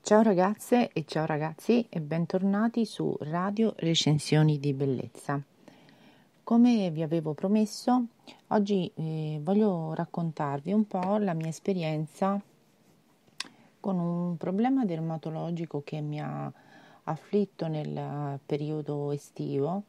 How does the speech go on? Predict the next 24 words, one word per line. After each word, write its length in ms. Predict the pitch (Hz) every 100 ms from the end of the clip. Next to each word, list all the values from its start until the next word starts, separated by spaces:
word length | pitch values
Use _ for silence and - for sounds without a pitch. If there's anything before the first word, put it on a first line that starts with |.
| _ _ - - _ _ _
per 180 | 160 156
buona 300 | 165 170 151
parte, 420 | 151 147 - 151
insomma, 420 | 143 - 151 147
per, 180 | 143 147 -
per 180 | - 156
lungo 300 | 160 170 156
tempo, 640 | 147 151 143 139 - 175 202 _ - - - - _
e 160 | 208 208
che, 400 | 220 208 226 -
eh, 460 | 165 160 160 156 156
insomma, 500 | 147 165 156 143 151
è 40 |
s-, 140 | 147 - - - - -
è 80 | -
stato 300 | - 190 185
particolarmente 760 | 170 - - 156 156 170 160 156
fastidioso. 960 | 156 143 - 143 147 135 139 151 143 - _ - - - _ _
Non 200 | 185 190
ho 180 | 247 285
trovato, 1500 | - 208 196 202 208 - 190 185 180 170 170 170 165 160 160 156
diciamo, 800 | 151 - 170 180 170 165 165 156 _ _ _ - - - -
molta 260 | 190 196 208
informazione, 1160 | 185 175 165 165 - - 165 151 151 160 208